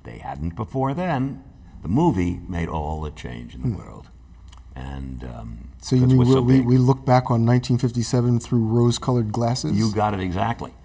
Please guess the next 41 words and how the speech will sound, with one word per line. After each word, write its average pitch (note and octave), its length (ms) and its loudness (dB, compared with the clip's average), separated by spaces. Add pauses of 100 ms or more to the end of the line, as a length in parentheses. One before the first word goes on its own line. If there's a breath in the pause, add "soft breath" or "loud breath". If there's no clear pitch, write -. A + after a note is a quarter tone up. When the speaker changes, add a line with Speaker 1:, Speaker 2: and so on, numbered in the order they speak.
(140)
Speaker 2:
Is D#3+ 200 -2
this G#3+ 160 -2
a - 60 0
positive C#3+ 760 -2 (140)
evolution C3+ 720 -2
for C3+ 400 -4
Broadway C#3 440 -2
to C#3 60 -2
Speaker 1:
Uh, A2+ 340 -4
well, D3 180 2
I, E4+ 60 4
I D#4+ 200 -2
Speaker 2:
have B2+ 100 2
Speaker 1:
don't - 100 0
Speaker 2:
this A#2 80 -2
Speaker 1:
think B2 120 2
it's, B2+ 80 4
Speaker 2:
video C#3 160 6
Speaker 1:
I C3+ 60 4
don't C3+ 120 4
think C3 120 2
it's C#3 100 -4
Speaker 2:
injection? - 120 0
Speaker 1:
part A2 120 4
of F#2 80 2
an E2+ 100 2
evolution C#2 560 -4
for B1 80 -12
Broadway. C2+ 320 -6
It's, - 300 -8 (440 soft breath)
this A2 200 -2
is A#2+ 140 -4 (420)
a F#2 80 0
particular - 540 -6 (360 loud breath)
directorial F2+ 580 -2
style D#2+ 560 -6 (400 soft breath)
that E2+ 240 -8
Ivo F2+ 280 -4
has D#2 220 -6
used D2 320 -6
before, - 540 -12